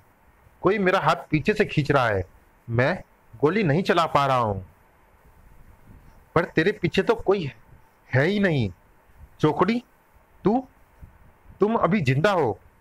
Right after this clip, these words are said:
यानी, यानी बा-, बाकी तीन भी जिंदा हैं।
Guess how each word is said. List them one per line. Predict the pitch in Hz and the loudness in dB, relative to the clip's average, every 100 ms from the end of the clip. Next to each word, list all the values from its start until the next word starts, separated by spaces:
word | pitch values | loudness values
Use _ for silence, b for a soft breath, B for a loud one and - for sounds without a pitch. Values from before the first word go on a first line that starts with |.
| _ _ 110 | _ _ -2
यानी, | 123 165 233 - _ _ - - - | 0 0 -2 -6 _ _ -20 -8 -2
यानी | 156 220 - 120 | 0 0 -4 -4
बा-, | 127 131 - - - | -2 -2 -8 -10 -2
बाकी | 143 190 240 | -2 0 -2
तीन | - 220 240 | 0 0 0
भी | 185 | 0
जिंदा | 180 160 135 | 0 0 0
हैं। | 107 | -2